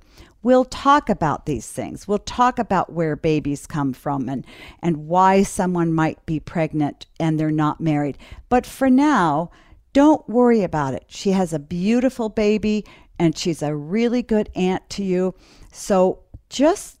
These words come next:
let's put it on the back burner and we'll talk about it later. I have another great question. Believe it or not, it's very simple, but this comes up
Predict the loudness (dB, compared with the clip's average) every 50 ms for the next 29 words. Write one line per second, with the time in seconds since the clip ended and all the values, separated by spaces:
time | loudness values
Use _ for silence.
0 | _ 0 2 2 2 0 -4 -6 -2 -2 0 0 0 0 2 2 2 0 0 0
1 | 0 0 2 0 0 -2 -4 -4 -2 -2 -4 -4 -6 -6 -4 -4 -6 -8 _ -12
2 | -10 -6 -4 -4 -4 -4 -6 -8 -8 -6 -6 -4 -4 -6 -8 -10 -10 -8 -8 -6
3 | -4 -6 -6 -8 -10 -12 -16 -18 _ _ -20 -20 _ _ _ _ _ _ -20 -20
4 | -20 -20 -20 -20 -16 -4 0 2 4 6 6 4 6 6 6 6 6 6 6 4
5 | 2 2 2 0 0 0 0 0 2 2 2 2 0 -4 -6 -6 -4 -2 -2 0
6 | 0 0 2 2 2 2 2 2 2 0 -2 -4 -8 -6 -4 -4 -4 -4 -4 -6
7 | -6 -6 -4 -6 -8 -6 -8 -4 -2 -2 -2 -2 -4 -4 -2 -2 -2 -2 0 0
8 | -2 -2 _ _ _